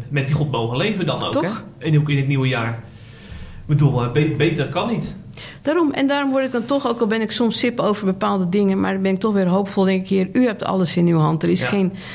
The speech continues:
Speaker 2: er is geen dag in de geschiedenis van de aarde geweest dat het niet 's morgens weer licht werd.
Speaker 1: Ja.
Speaker 2: Tenzij je op de Pool woont, maar, eh, in, in Nederland, laten we het zo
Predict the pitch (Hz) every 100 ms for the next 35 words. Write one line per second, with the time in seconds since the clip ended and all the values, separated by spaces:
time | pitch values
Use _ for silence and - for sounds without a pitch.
0 | - - 202 226 - 202 180 151 285 330
1 | - 220 196 - 156 - 208 392 262 214
2 | - 202 185 - 262 262 247 220 220 220
3 | - - - - - 202 190 226 254 -
4 | 226 202 185 196 202 233 - 156 139 -
5 | - 135 131 - - - - 170 170 165
6 | 160 165 151 175 160 165 220 208 202 190
7 | 196 190 196 196 190 185 160 160 160 170
8 | 180 170 196 -